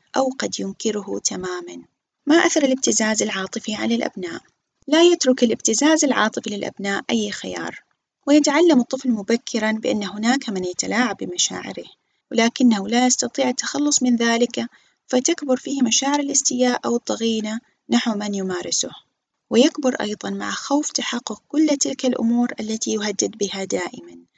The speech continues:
فيظل حائرًا ومترددًا في اتخاذ قراراته المستقلة.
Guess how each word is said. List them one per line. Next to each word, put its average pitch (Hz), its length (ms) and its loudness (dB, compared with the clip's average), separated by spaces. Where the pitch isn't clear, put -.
فيظل 302 420 4
حائرًا 254 500 2
ومترددًا 220 800 0
في 226 100 -8
اتخاذ 220 460 -2
قراراته 202 800 -8
المستقلة. 170 720 -6